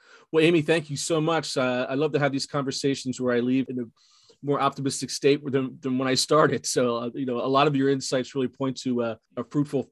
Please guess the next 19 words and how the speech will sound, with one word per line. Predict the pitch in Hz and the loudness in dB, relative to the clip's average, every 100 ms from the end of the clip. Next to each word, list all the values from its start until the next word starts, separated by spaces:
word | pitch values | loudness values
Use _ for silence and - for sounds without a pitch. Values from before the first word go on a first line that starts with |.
| - | -8
future | 147 147 139 | -8 -4 -4
for | - 127 120 | -2 -4 -2
C | - 135 | -4 -4
T | - 123 139 147 | 2 4 6 4
E | 120 | 2
and | 117 117 | -4 -6
for, | - 120 117 117 110 _ | -6 -4 -4 -6 -10 _
for | 120 | -14
students | - 131 123 120 | -8 -4 -2 -2
all | 120 | -2
over | 117 110 | -2 -6
the | |
planet. | - 117 113 104 | -10 -8 -6 -8
So | - 110 - _ _ - | -6 -6 -8 _ _ -4
thanks | 143 147 127 | -2 -2 0
again | 131 | -2
for | 123 123 | 0 -4
your | 117 | -4
time. | 117 113 101 | -4 -6 -6